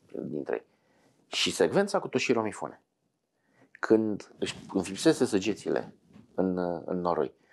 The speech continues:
stătea pe o colină și l-aveai pe liderul lor, uh, ăla ras în cap și care făcea așa tot timpul în păr, ăla înfipsese mai multe,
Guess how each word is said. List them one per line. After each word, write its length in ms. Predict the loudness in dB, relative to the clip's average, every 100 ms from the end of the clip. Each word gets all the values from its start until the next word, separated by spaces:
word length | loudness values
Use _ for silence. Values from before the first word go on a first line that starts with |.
| _
stătea 280 | -12 0 2
pe 100 | 4
o 60 | 2
colină 340 | 4 2 0
și 140 | -2
l-aveai 240 | 2 4 2
pe 140 | 4 4 4 2
liderul 540 | 2 2 4 4 4 4
lor, 400 | 4 2 -4 _ _ _ _ -4
uh, 800 | 2 4 4 2 -2 -4 -6 2
ăla 480 | 4 6 4 2 -2 -8 -2
ras 280 | 2 2 -2
în 80 | -2
cap 140 | -2
și 80 | -2
care 140 | -4
făcea 240 | -4 -2 -2
așa 200 | 2 0
tot 160 | 0
timpul 280 | -6 -6 -6
în 60 | 0
păr, 220 | 0 0 -4 -20 _ -20 -20 -6
ăla 440 | 2 6 6 4 0
înfipsese 480 | -4 -4 0 2 2
mai 120 | 0
multe, 640 | 0 0 2 2 2 -2